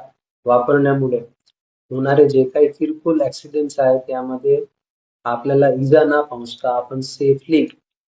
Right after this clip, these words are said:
अ, त्या ॲक्सिडेंटमधून बाहेर पडू शकता.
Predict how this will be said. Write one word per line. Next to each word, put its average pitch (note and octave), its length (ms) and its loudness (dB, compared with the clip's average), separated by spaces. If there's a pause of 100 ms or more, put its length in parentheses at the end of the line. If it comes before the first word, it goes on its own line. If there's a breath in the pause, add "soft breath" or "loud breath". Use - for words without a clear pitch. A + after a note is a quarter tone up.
(200)
अ, B2 80 -2 (540)
त्या C#3 220 2 (280)
ॲक्सिडेंटमधून C#3 800 -4 (140)
बाहेर B2 240 -6
पडू D#3 300 0
शकता. C3+ 380 -4